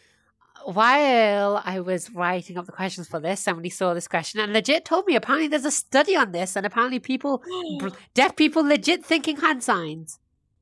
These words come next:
Speaker 2: So say, oh, that's so weird.
Speaker 1: It is interesting. But it's just a different language to them.
Speaker 2: What?
Speaker 1: I mean, sign language is
Speaker 2: What is
Speaker 1: language.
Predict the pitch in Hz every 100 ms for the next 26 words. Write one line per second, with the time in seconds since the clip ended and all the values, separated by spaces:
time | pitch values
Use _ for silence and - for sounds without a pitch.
0 | _ _ - 262 247 226 - 269 269 247
1 | 220 _ _ _ _ _ _ _ _ _
2 | _ _ _ _ _ - - 247 - -
3 | 262 240 240 240 302 240 202 240 _ _
4 | _ _ _ _ _ - 240 339 403 -
5 | 202 180 - 156 147 - _ _ _ _
6 | _ _ _ _ _ _ _ _ _ _
7 | _ _ - 190 233 - 262 226 247 240
8 | 185 208 262 311 208 - 381 370 190 233
9 | 185 180 220 285 339 285 254 196 277 359
10 | 226 233 202 143 -